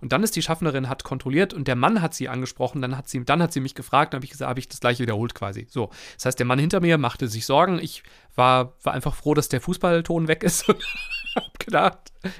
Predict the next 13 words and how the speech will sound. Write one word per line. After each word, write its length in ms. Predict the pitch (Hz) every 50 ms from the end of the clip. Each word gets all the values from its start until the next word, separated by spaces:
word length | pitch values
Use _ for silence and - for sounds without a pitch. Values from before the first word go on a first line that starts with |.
| -
ist 160 | - 147 - 156
mir 40 | 143
jetzt 120 | 135 -
alles 220 | - 127 127 123 127
egal. 380 | 117 120 127 147 185 226 240 - - - - - - - - _ _ _ - - - _
Dann, 260 | - 123 156 202 208
äh, 480 | 202 - - 139 135 135 131 131 131 - -
geht 220 | - 139 131 - -
sie 100 | 113 107
weiter 480 | 113 147 220 220 160 131 143 185 208 - _ _ - - _ _ _ _ _ _
und 160 | - - -
ich 140 | - - -
höre, 420 | 127 131 151 160 190 202 214 220